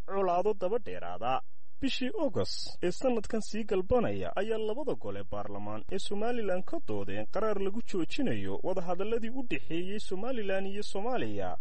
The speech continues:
oo socday muddo labiyo toban sano ah. Qaraarkan ayaa daba socday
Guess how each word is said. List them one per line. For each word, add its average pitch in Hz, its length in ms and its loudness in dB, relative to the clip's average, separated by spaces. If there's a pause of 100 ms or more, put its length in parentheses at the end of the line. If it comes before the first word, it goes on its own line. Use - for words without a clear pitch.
(120)
oo 196 120 2
socday 107 460 2
muddo 180 260 2
labiyo 240 380 2
toban 220 260 2
sano 233 240 2
ah. 92 240 2 (360)
Qaraarkan 208 460 2
ayaa 202 240 2
daba 196 240 2
socday 92 540 2